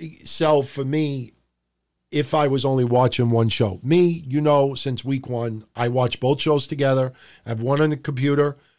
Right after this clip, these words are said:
one on the T V, and I have my laptop taking notes. I have three things going at the same time.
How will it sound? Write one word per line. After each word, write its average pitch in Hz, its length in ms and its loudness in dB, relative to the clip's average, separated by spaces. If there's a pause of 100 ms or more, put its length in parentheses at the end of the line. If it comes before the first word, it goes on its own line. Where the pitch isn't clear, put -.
(140)
one 131 200 0
on 151 120 4
the 151 100 2
T 156 220 0
V, 139 340 0 (360)
and 120 100 -6
I 127 40 2
have 131 100 0
my 131 120 2
laptop 131 480 0
taking 117 320 -2
notes. 110 420 -6 (380)
I 120 40 -10
have 120 100 -6
three 147 240 2
things 143 280 -2
going 131 260 2
at 117 100 -4
the 110 80 -8
same 117 280 -2
time. 98 360 -6